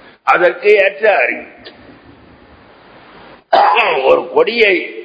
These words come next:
ஒரு இடத்தில் நட்டு விட்டு நாம் போய்விட்டால் அந்த கொடி படர்ந்து தான் வந்து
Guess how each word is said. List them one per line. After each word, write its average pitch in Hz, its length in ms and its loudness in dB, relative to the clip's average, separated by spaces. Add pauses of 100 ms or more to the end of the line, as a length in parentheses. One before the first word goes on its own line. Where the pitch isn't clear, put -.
(960)
ஒரு 131 180 4
இடத்தில் 156 460 0
நட்டு 131 340 0
விட்டு 139 360 2 (2500)
நாம் 131 320 2
போய்விட்டால் 156 680 2 (480)
அந்த 117 200 0
கொடி 147 380 0
படர்ந்து 160 640 2 (800)
தான் 151 400 2
வந்து 151 340 2